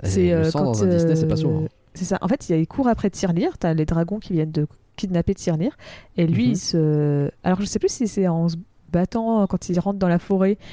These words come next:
Speaker 1: et que c'est une branche qui le griffe ou si c'est les dragons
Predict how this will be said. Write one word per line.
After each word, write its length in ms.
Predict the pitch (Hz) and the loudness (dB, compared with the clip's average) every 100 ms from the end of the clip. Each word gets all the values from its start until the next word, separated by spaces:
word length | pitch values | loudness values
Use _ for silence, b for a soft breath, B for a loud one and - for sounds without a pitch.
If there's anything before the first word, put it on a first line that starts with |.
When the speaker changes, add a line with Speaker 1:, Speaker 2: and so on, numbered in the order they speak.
| B - | B -8
Speaker 1:
et 40 | |
que 60 | - | -4
c'est 80 | 170 | -2
une 100 | 160 | -2
branche 300 | 160 226 - | 0 -2 -2
qui 140 | 202 | -2
le 160 | 175 170 | 0 2
griffe 320 | 180 247 - | 2 0 -2
ou 40 | |
si 140 | 170 170 | -4 -4
c'est 220 | - 156 | -2 0
les 100 | 156 | 0
dragons 460 | 156 175 180 208 | 0 0 0 -4